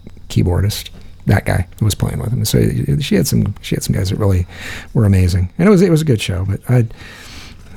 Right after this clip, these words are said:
like I said, I, it's hard to describe the music. It, it was enjoyable. Would I, like, if I was, like, was I gonna go? Would I,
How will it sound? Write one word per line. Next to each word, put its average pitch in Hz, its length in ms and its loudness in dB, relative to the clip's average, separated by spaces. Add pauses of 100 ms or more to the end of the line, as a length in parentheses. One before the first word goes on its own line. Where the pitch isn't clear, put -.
(380)
like 107 120 4
I - 20 6
said, - 160 -2
I, 110 180 2 (120)
it's 104 120 -2
hard 95 240 2
to 92 60 -2
describe 90 480 0 (160)
the 107 80 0
music. 95 400 4
It, 123 200 2
it 120 80 2
was 107 140 2
enjoyable. 131 720 4 (520)
Would 117 120 4
I, 104 140 4 (480)
like, 123 160 2
if 117 100 -2
I 120 40 -2
was, 117 120 0
like, 117 160 2
was 110 240 2
I 110 60 2
gonna 113 160 4
go? 117 160 2
Would 120 180 2
I, 113 180 2